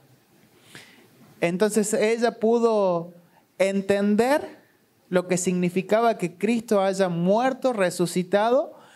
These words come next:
y pagado por sus pecados. Entonces, al final de todo, le volvimos a preguntar, "Si te mueres hoy, ¿qué le dirías?". O sea, te mueres hoy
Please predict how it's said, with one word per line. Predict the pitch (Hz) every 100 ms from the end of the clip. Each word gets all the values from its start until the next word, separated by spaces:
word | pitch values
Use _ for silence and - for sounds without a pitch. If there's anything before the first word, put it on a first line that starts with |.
| - -
y | 170
pagado | 170 160 180 233 233
por | 180 165
sus | 151
pecados. | 139 151 151 156 127 127 - _ _ _ _ _ _ _ _ _ _ _ -
Entonces, | 170 202 208 196 190 -
al | - 175
final | 180 196 226
de | 226 220
todo, | 247 240 247 277 277
le | 185 160
volvimos | 165 185 214 214 180
a | 160
preguntar, | 160 160 160 165 131 117 _ _ _ _ _ _ _ -
"Si | -
te | 175 190
mueres | 214 262 247 240
hoy, | 196 143 110 - _ _ _ _ - - _ _ _ _ _ _ - _ _
¿qué | - 233
le | 247
dirías?". | 220 202 226 233 226 -
O | 175 165
sea, | 185 - -
te | 175
mueres | 208 247 247 240
hoy | 254